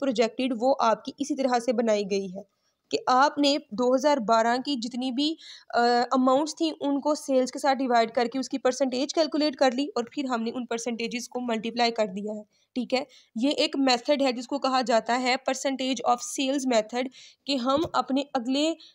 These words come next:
पीरियड के लिए इनकम स्टेटमेंट को, अ, फोरकास्ट कर लेते हैं अपने पुराने साल की परसेंटेजेस को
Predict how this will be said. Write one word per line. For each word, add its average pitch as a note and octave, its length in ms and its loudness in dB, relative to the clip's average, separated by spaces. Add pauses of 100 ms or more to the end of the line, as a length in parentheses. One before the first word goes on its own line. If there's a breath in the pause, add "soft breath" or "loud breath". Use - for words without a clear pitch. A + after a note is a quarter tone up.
(140)
पीरियड C#4+ 440 2
के D4 120 0
लिए C4 220 -2
इनकम C4+ 360 0
स्टेटमेंट C4 540 0
को, C4 160 2
अ, A#3+ 400 2
फोरकास्ट C4 580 0
कर B3 160 -2
लेते A#3 240 -4
हैं B3+ 140 2
अपने B3 260 -4
पुराने A#3 360 0
साल A#3 280 -4
की B3+ 180 -2
परसेंटेजेस A#3+ 600 -6
को - 260 -2